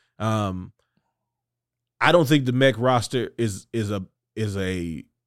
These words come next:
it's not the hugest roster, but it's not a bad roster either.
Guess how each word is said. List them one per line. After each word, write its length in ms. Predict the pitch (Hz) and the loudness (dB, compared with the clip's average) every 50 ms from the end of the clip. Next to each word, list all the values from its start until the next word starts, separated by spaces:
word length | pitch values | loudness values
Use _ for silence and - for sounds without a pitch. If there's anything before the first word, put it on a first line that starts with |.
| _ _ _ _ _ _ _ _ _ _ _ - | _ _ _ _ _ _ _ _ _ _ _ -10
it's 120 | 113 104 | -2 2
not 140 | 151 147 120 | 2 2 2
the 80 | 113 95 | 2 -4
hugest 540 | - - - 151 160 160 143 151 143 120 | -4 0 4 4 4 4 4 2 0 2
roster, 480 | 131 147 156 160 143 - - 170 156 - - - | 2 0 0 0 -2 -6 -10 -10 -12 -12 -14 -14
but 180 | 127 123 120 | -8 -6 -6
it's 160 | 117 107 - | -4 -4 -2
not 160 | 151 139 131 120 | 0 0 0 0
a 40 | 104 | 0
bad 420 | 92 92 110 113 113 117 113 107 | -2 -4 -6 -4 -4 -2 -4 -4
roster 480 | 104 104 110 107 107 98 - - 113 95 | -4 -4 -4 -4 -4 -6 -6 -6 -6 -6
either. 420 | 87 104 110 113 113 123 123 123 | -4 -4 -4 -4 -4 -4 -8 -10